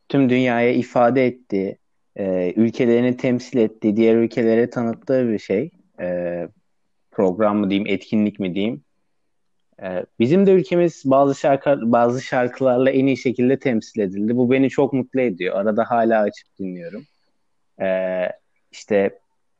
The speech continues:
Manga'nın şarkısı, <laughs> Hadise'nin şarkısı, e, Sertab Erener'in birinciliği var.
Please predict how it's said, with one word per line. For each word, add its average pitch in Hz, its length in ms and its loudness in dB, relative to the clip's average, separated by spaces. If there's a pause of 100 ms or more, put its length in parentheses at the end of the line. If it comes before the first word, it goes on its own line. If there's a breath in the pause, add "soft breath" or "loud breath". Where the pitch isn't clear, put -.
(680)
Manga'nın 113 480 2
şarkısı, 110 720 0
<laughs> - 20 -18
Hadise'nin 110 560 0
şarkısı, 101 840 -2 (200)
e, 85 340 -6
Sertab 113 460 -2
Erener'in 113 500 0
birinciliği 110 600 2
var. 101 280 2